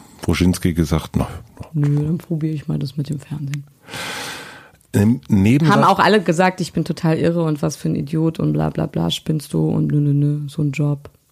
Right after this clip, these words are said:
Speaker 2: Na, ich so, nee, ist okay. Ich glaub, die haben's auch nicht erwartet, dass ich Nein sage.
Speaker 1: Und das kannst du auch gut ausblenden im Sinne von, okay, mir sagt vielleicht mein ganzes Umfeld, bist du verrückt, und aber mein Bauch sagt, ich tu's?
Speaker 2: Ja, das ist das Wichtigste.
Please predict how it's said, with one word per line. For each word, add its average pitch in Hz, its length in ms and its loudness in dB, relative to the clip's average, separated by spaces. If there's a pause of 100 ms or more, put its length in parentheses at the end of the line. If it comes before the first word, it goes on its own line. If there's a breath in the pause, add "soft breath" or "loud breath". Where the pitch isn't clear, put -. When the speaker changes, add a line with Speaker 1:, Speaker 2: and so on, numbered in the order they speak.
(280)
Speaker 2:
Na, 160 80 -4
ich 143 120 -6
so, - 120 -18
nee, 143 260 -4
ist - 140 -12
okay. - 240 -14 (600 loud breath)
Ich - 100 -14
glaub, 165 160 0
die 170 100 4
haben's 156 160 2
auch 165 60 0
nicht 156 180 0
erwartet, 151 420 -2
dass 143 120 -10
ich - 160 -20
Nein 147 260 -2
sage. 139 300 -2 (600 loud breath)
Speaker 1:
Und 113 140 0
das 113 140 0
kannst 123 360 0
du 123 420 2 (420)
auch - 180 -2
gut 127 160 2
ausblenden 120 800 0
im 101 160 0
Sinne 104 180 2
von, 98 480 0 (720)
okay, - 220 -4
mir 95 160 2
sagt 90 240 -2
vielleicht 92 260 0
mein 92 100 0
ganzes 92 280 0
Umfeld, 95 420 0
bist - 160 -8
du - 60 0
verrückt, - 580 -2 (360 loud breath)
und 92 300 0
aber 87 120 0
mein 87 180 2
Bauch 92 240 0
sagt, - 380 -4 (280)
ich - 140 -10
tu's? 123 380 -2 (580)
Speaker 2:
Ja, 175 300 0
das 156 140 -4
ist - 100 -18
das - 160 -12
Wichtigste. - 540 -10